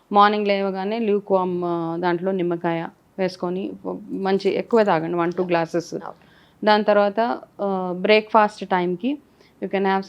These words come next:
Speaker 1: something like a juice, ఏదైనా ఆరెంజ్ జ్యూస్ అట్లాంటిది, లేదా వాటర్‌మెలన్ జ్యూస్, ఆరెంజ్ జ్యూస్.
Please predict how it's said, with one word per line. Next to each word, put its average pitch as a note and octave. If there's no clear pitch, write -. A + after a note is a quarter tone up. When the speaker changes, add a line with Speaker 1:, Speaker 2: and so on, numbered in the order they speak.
Speaker 1:
something F#3+
like F3
a F3
juice, F#3
ఏదైనా F3+
ఆరెంజ్ F3+
జ్యూస్ F3
అట్లాంటిది, E3+
లేదా E3+
వాటర్‌మెలన్ E3+
జ్యూస్, E3
ఆరెంజ్ E3+
జ్యూస్. E3